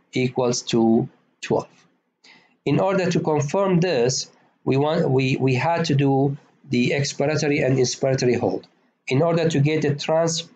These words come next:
expiratory transpulmonary pressure, you need to put a hold in the system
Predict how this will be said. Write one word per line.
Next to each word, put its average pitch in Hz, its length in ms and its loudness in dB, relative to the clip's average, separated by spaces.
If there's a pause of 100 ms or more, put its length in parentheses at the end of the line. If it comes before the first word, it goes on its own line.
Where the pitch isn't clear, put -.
(240)
expiratory 160 640 0
transpulmonary 160 720 -2
pressure, 120 460 0 (360)
you 120 100 2
need 160 220 2
to 151 100 0
put 147 300 2 (380)
a 127 60 -2
hold 165 380 -2
in 156 120 2
the 147 60 0
system 110 640 -2